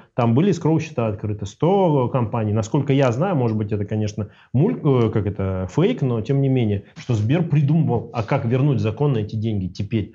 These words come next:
обратно вкладчикам. Ну, потому что губернатор взял и сказал: «Не, нифига этого дома не будет». То есть с новостройками творится что-то щас невообразимое и, конечно, растут цены как-то колоссально.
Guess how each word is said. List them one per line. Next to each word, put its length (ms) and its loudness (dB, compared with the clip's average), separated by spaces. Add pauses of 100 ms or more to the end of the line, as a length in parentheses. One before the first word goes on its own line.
(100)
обратно 480 -2 (340)
вкладчикам. 720 -4 (540)
Ну, 160 0
потому 320 0
что 140 -6
губернатор 500 0
взял 240 0
и 60 -2
сказал: 260 -2
«Не, 140 -2
нифига 320 -4
этого 180 -6
дома 220 -4
не 60 -4
будет». 200 -6
То 60 -6
есть 100 -8
с 40 -4
новостройками 520 0
творится 420 0
что-то 220 -2
щас 300 0 (280)
невообразимое 1000 4
и, 280 0
конечно, 640 0
растут 380 -2
цены 240 2
как-то 320 -4
колоссально. 960 0